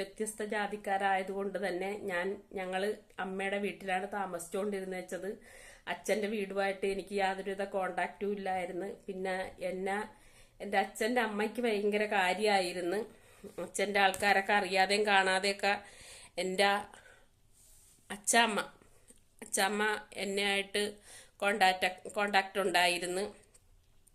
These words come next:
പിന്നെ അച്ഛൻ്റെ ഒരു അനിയൻ എന്നെയായിട്ട് നല്ല ഫ്രണ്ട്ഷിപ്പായിരുന്നു. അച്ഛൻ്റെ ഒരു പെങ്ങള്, ആ, ഞങ്ങളുമായിട്ട് നല്ലൊരു, പിന്നെ, ഫ്ര-, ഇതായിരുന്നു, റി-, റിലേഷൻ ഉണ്ടായിരുന്നു.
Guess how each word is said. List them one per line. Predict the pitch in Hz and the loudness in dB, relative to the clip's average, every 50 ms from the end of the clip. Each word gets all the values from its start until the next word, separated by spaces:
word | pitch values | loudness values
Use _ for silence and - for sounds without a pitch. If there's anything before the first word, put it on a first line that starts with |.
| - - | -16 -10
പിന്നെ | - 185 180 185 180 | -6 -4 -2 -2 -2
അച്ഛൻ്റെ | 175 - 185 185 185 180 185 | -2 -2 -4 -2 0 0 2
ഒരു | 190 185 180 | 4 4 4
അനിയൻ | 170 170 175 185 196 214 208 - - - | 4 2 2 2 0 -2 -2 -6 -8 -6
എന്നെയായിട്ട് | 190 180 180 180 175 175 - 196 185 190 - - 202 | -4 0 2 2 2 2 0 -2 -4 -4 -6 -4 -4
നല്ല | 185 175 180 185 185 | -4 -2 -2 -2 -2
ഫ്രണ്ട്ഷിപ്പായിരുന്നു. | - 190 175 170 170 - - - - 185 175 170 170 170 170 180 190 - 180 | 0 0 0 0 -2 -4 -6 -2 0 2 2 2 2 0 -2 -4 -4 -6 -8
അച്ഛൻ്റെ | 175 - 190 180 185 180 | -8 -6 -6 -6 -6 -6
ഒരു | 190 - - | -8 -4 -2
പെങ്ങള്, | 190 180 175 175 180 185 190 196 214 226 214 - - - - - - - - - - - - | 0 0 0 -2 -2 0 2 2 2 0 -2 -4 -10 -18 -18 -18 -18 -18 -18 -18 -14 -6 -4
ആ, | 185 196 190 185 190 190 | -2 0 2 2 2 2
ഞങ്ങളുമായിട്ട് | 190 185 190 185 185 185 190 190 190 185 185 196 190 | 2 0 0 2 4 4 6 4 4 2 0 0 0
നല്ലൊരു, | 185 180 185 185 185 180 175 175 - - - - - - - - - - - - - - | 0 0 0 -2 -2 -2 -4 -6 -8 -12 -16 -20 -20 -20 -20 -20 -20 -20 -20 -20 -14 -10
പിന്നെ, | - 196 196 180 175 175 175 170 - - - - - - _ _ _ _ _ _ _ _ _ _ _ _ _ _ - - - | -6 -2 0 0 0 0 0 -2 -6 -10 -12 -16 -20 -20 _ _ _ _ _ _ _ _ _ _ _ _ _ _ -14 -10 -8
ഫ്ര-, | - 208 - 175 185 | -8 -6 -4 -4 -2
ഇതായിരുന്നു, | 190 190 190 185 185 185 190 185 185 190 185 | 2 4 6 6 6 4 2 2 0 0 0
റി-, | 190 - - 196 190 - - 202 | -2 -4 -6 -8 -8 -8 -6 -4
റിലേഷൻ | 208 214 208 190 190 - - 208 202 202 196 185 | -2 2 2 2 2 2 2 0 2 2 0 0
ഉണ്ടായിരുന്നു. | 185 185 180 180 185 185 180 180 180 180 190 208 | 2 4 4 4 4 2 0 -2 -2 -2 -2 -2